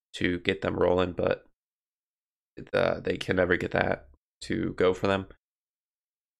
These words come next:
If I had to say, I'd take the over in this game and Green Bay. Right now it's three and a half. I think they can win by that. I think they could win by a touchdown. Easy here. Just, uh, their offense is incredible.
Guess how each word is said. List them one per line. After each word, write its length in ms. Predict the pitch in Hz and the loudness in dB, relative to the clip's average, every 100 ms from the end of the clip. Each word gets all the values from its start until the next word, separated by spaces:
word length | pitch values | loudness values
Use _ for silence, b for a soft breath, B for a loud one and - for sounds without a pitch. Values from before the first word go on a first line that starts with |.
| _ _ _ _ _ _ - | _ _ _ _ _ _ -4
If 180 | 101 | 0
I 160 | 95 92 | 2 2
had 80 | 92 | 2
to 60 | |
say, 280 | 90 - 95 | 0 4 4
I'd 180 | 92 90 | 4 2
take 180 | - 95 | -4 -4
the 140 | - | -2
over 260 | 92 92 95 | 2 4 4
in 120 | 95 | 2
this 180 | 90 - | 0 -2
game 380 | 95 92 90 90 | 2 2 2 -2
and 400 | - 90 92 92 | -2 2 2 0
Green 280 | 92 92 87 | -2 -2 0
Bay. 320 | 90 90 92 | 0 0 0
Right 200 | 95 92 | 0 2
now 140 | 90 | 2
it's 140 | 90 - | 0 -2
three 240 | - 92 | -2 0
and 100 | 90 | 0
a 60 | 90 | 0
half. 420 | 107 95 92 - _ _ _ _ _ _ _ _ _ - | 0 -2 -4 -14 _ _ _ _ _ _ _ _ _ -4
I 60 | |
think 260 | - 92 92 | 0 -2 0
they 140 | 87 | -2
can 320 | - 92 92 | -2 -4 -2
win 260 | 90 92 92 | 0 -2 -2
by 220 | 90 85 | 0 0
that. 320 | 87 90 92 - | 2 2 0 0
I 80 | |
think 180 | 98 113 | -2 0
they 100 | 92 | 0
could 260 | - - 95 | 0 0 2
win 180 | 92 90 | 2 0
by 100 | 90 | -2
a 60 | |
touchdown. 640 | - 95 - - 95 98 - _ _ _ _ _ _ - | 0 -2 -2 0 0 0 -8 _ _ _ _ _ _ -2
Easy 380 | 98 95 98 | 0 2 0
here. 300 | 95 95 98 | 0 0 0
Just, 360 | 92 87 - - - | -2 -6 -6 -6 -6
uh, 100 | 80 | 0
their 240 | - 85 | 2 4
offense 540 | 87 87 - 85 - | 4 2 0 -4 -4
is 300 | - 80 - | -4 -4 -4
incredible. 600 | - - 90 87 90 92 | -10 -4 0 0 0 -6